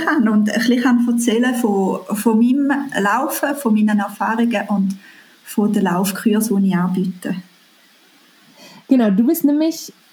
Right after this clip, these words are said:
Speaker 2: Laufcoach quasi. Oder wie würdest du dich bezeichnen? Was würdest du, wie würdest du das nennen, was du machst?
Speaker 1: Ja, das trifft es sehr gut. Ich sehe mich als Laufcoach.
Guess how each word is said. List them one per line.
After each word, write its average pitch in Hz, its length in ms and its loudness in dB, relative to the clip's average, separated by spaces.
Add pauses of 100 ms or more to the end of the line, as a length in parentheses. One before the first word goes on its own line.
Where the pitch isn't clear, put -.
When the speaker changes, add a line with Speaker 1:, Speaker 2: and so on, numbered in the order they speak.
Speaker 2:
Laufcoach 214 880 0 (100)
quasi. 170 480 -2 (300)
Oder 214 220 4
wie 214 120 4
würdest 214 280 2
du 220 40 4
dich 190 160 0
bezeichnen? 180 540 -2
Was - 180 -4
würdest 185 280 -2
du, 185 260 -2
wie 202 140 2
würdest 196 240 0
du 202 40 2
das 175 200 -2
nennen, 190 260 4
was 160 220 -4
du 165 80 -2
machst? 160 320 -6 (420)
Speaker 1:
Ja, 254 360 2
das 233 160 2
trifft 233 260 2
es - 160 -4
sehr 208 160 2
gut. 220 340 0
Ich 285 140 0
sehe 226 180 2
mich 226 160 4
als 247 160 0
Laufcoach. 262 920 -2